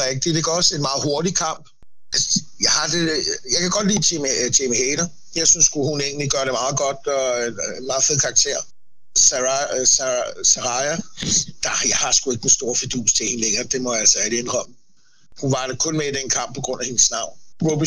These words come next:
Soho synes jeg egentlig gjorde det meget godt. Øh, hun har et, øh, et vildt dropkick fra siden af ringen, hvor hun bare tager den straight lige ned på ryggen. Det har simpelthen, øh, det må ikke have været sjovt at prøve. Og hun lignede også en bagefter, der fortrød lidt, øh, da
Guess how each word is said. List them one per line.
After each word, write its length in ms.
Soho 400
synes 180
jeg 80
egentlig 240
gjorde 160
det 120
meget 200
godt. 140
Øh, 280
hun 160
har 160
et, 180
øh, 300
et 180
vildt 260
dropkick 580
fra 80
siden 260
af 100
ringen, 260
hvor 140
hun 160
bare 180
tager 200
den 80
straight 440
lige 160
ned 160
på 40
ryggen. 240
Det 120
har 160
simpelthen, 400
øh, 160
det 120
må 120
ikke 140
have 120
været 160
sjovt 200
at 80
prøve. 200
Og 100
hun 140
lignede 260
også 200
en 140
bagefter, 400
der 140
fortrød 280
lidt, 120
øh, 320
da 60